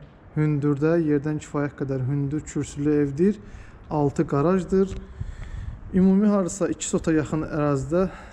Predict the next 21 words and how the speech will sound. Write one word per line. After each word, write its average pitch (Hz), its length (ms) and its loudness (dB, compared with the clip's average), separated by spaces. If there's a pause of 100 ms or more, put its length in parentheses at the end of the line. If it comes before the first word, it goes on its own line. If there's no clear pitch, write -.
(120)
tikilibdir 180 640 2
ev. - 200 0 (720)
Həyət 185 300 2
görürsüz, 180 340 -2
səliqəli 156 480 2
formada 156 400 0
ta 190 220 4 (100)
başa 160 240 -2
kimi 165 300 4 (420)
tam 151 220 2
etlə 151 320 0 (100)
döşənibdir. 131 640 -6 (580)
Və 175 160 2
həyətdə 185 480 2
bu 185 140 0
hissədə 190 420 0
yaşıllıq 165 540 0
zonası 160 400 0
üçün 175 260 0
yer 160 160 4
ayrılıb, 151 460 2